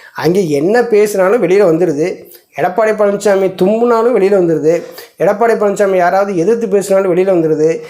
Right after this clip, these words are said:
கட்சியை ஒருங்கிணைக்கணும்னு சொல்லிவிட்டு எடப்பாடி பழனிசாமியோட சண்டை போட்டாலும் வெளியில வந்துருது. வெளியில வராம என்ன நடக்குது? எல்லாமே வெளியில தானே வருது. உட்கட்சி பிரச்சனைனா ஒரு நாலு சுவத்துக்குள்ள நீங்க பேசுறீங்க, ஒரு கூட்டத்தை போடுறீங்க, ஏதோ ஒண்ணு பண்றீங்க, ரகசியமா பேசுறீங்க அப்படின்னா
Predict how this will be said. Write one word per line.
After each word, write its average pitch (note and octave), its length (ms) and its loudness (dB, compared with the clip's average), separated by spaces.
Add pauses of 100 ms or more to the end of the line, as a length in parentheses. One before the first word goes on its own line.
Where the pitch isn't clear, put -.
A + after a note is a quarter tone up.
(160)
கட்சியை F#3+ 360 0
ஒருங்கிணைக்கணும்னு A3 640 0
சொல்லிவிட்டு F#3+ 460 0
எடப்பாடி G3+ 180 -2
பழனிசாமியோட F#3 480 0
சண்டை F3+ 360 0
போட்டாலும் G3 440 0
வெளியில E3+ 40 0
வந்துருது. D#3+ 480 2 (340)
வெளியில A3 300 2
வராம G#3+ 320 2
என்ன G#3+ 340 0
நடக்குது? F#3+ 540 -2 (140)
எல்லாமே A3+ 540 0 (1000)
வெளியில C4 280 2
தானே C4 140 2
வருது. F#3+ 640 0 (720)
உட்கட்சி C4+ 400 0
பிரச்சனைனா A3+ 640 0
ஒரு G#3 120 2
நாலு G3+ 240 2
சுவத்துக்குள்ள A3 520 0
நீங்க F3+ 160 2
பேசுறீங்க, G3 680 0
ஒரு F3 320 0
கூட்டத்தை G3+ 320 0
போடுறீங்க, E3+ 260 -2
ஏதோ F#3+ 240 -2
ஒண்ணு G3 140 -2
பண்றீங்க, E3+ 440 0
ரகசியமா F#3 420 0
பேசுறீங்க F3 420 0
அப்படின்னா D#3+ 320 -2